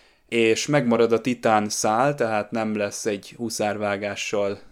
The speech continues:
kiírva belőle a, a Riker sem, tehát Jonathan Frakesnek a tartós közreműködésére számíthatunk. Azt viszont elmondta McMahon, hogy Picard az nem várható, ö, ebben a sorozatban.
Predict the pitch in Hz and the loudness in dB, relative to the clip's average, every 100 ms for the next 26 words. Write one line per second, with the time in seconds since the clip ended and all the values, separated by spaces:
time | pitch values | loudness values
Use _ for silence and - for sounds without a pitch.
0 | - 123 113 110 104 104 104 104 104 104 | -8 -4 0 0 0 -4 -2 -2 -2 -2
1 | 104 104 107 _ - 104 107 113 110 107 | -4 -4 -10 _ -10 -8 -4 0 2 2
2 | - 101 - 123 143 160 143 104 101 - | 2 0 0 -2 0 -2 -4 -4 -4 -4
3 | 113 104 98 104 - 113 104 - 104 107 | -4 -4 -6 -8 -6 -4 -4 -6 -8 -8
4 | 110 107 98 104 101 - - - _ 135 | -2 -2 -2 -8 -10 -12 -18 -20 _ -2
5 | 131 123 117 113 117 113 107 - 113 104 | 0 2 2 2 0 0 0 -2 -2 -2
6 | - 110 107 107 107 - 107 104 - - | -2 -2 -4 -4 -4 -2 -4 -6 -12 -20
7 | - - 131 120 117 117 123 123 117 107 | -6 0 2 2 -2 0 4 4 4 0
8 | 104 120 110 107 107 104 101 127 127 117 | 0 2 2 2 -2 -6 -4 -2 -2 -4
9 | - _ _ _ - 113 107 101 - _ | -14 _ _ _ -4 0 0 -2 -16 _
10 | _ _ - - 120 110 110 110 117 107 | _ _ -4 2 4 4 2 -2 -2 -2
11 | 101 101 101 104 - 104 101 _ _ _ | -4 -6 -6 -8 -4 -4 -4 _ _ _
12 | - 107 104 110 107 101 - 147 135 123 | -14 -12 -8 -4 -4 -4 -2 0 2 2
13 | 113 110 110 107 | 2 2 2 0